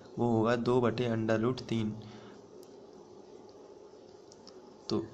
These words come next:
यही दो बार भी आ सकता है, तो यदि आप गुणनखंड विधि से करेंगे तो यही मान आएगा, लेकिन दो बार आएगा। सूत्र विधि से केवल एक ही बार है, इसका मतलब एक ही मूल है दो बटे under root तीन,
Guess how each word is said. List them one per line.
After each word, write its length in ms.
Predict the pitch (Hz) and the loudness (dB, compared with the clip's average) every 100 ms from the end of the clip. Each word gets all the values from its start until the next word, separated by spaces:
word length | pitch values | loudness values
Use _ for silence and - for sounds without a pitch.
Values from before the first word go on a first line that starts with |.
| - - | -12 0
यही 220 | 117 127 | 4 4
दो 160 | 131 131 | 8 8
बार 200 | 127 127 | 10 8
भी 140 | 127 135 | 8 6
आ 80 | 131 | 4
सकता 400 | 131 - 135 135 | 2 2 6 8
है, 180 | 139 | 8
तो 380 | 139 123 117 110 110 | 6 6 6 4 4
यदि 200 | 113 123 | 8 8
आप 120 | 120 | 8
गुणनखंड 440 | 113 113 117 127 | 6 4 4 2
विधि 240 | 120 120 120 | 4 4 4
से 160 | 120 | 4
करेंगे 360 | 120 117 120 123 | 4 4 4 4
तो 100 | 123 | 6
यही 280 | 113 123 123 | 6 6 6
मान 260 | 123 127 | 6 6
आएगा, 300 | 120 123 123 | 6 6 8
लेकिन 340 | 135 120 127 120 | 6 6 4 6
दो 160 | 117 | 8
बार 220 | 110 107 104 | 10 8 8
आएगा। 320 | 104 104 110 104 - - - - | 6 4 0 -4 -12 -10 -8 2
सूत्र 280 | 143 135 135 | 4 6 4
विधि 240 | 135 143 | 6 6
से 140 | 139 143 | 6 6
केवल 300 | 131 120 117 | 6 8 8
एक 140 | 120 | 6
ही 120 | 127 | 6
बार 220 | 127 127 | 8 8
है, 80 | 131 | 8
इसका 220 | 127 - | 4 6
मतलब 360 | 117 113 123 - | 4 4 2 4
एक 180 | 120 120 | 6 6
ही 120 | 120 | 6
मूल 240 | 117 117 120 | 4 4 6
है 80 | 127 | 6
दो 200 | 113 110 | 6 6
बटे 320 | 110 120 117 | 6 4 4
under 220 | 107 110 | 4 4
root 220 | 107 110 | 2 0
तीन, 300 | - 123 170 | 0 2 2